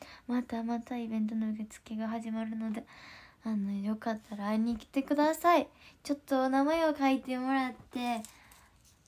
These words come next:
あーってちょっとなってる方は、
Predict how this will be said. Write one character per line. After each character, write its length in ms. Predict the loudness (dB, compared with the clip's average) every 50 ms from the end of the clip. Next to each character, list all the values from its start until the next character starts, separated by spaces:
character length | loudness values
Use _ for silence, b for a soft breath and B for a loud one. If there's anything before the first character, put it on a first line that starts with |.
| -12 -6
あ 880 | -4 -2 0 0 0 2 2 2 4 4 4 2 2 0 -2 -4 -4
ー 60 | -6 -4
っ 20 |
て 160 | -4 -4 -4 -4 -6 -12 -20 -12 -10
ち 80 | -10
ょ 20 | -10
っ 20 | -8
と 100 | -6 -4
な 160 | -4 -4 -4
っ 20 |
て 160 | -6 -6 -8
る 100 | -6 -8 -8
方 360 | -8 -10 -10 -8 -6 -4 0
は、 220 | 2 2 2 0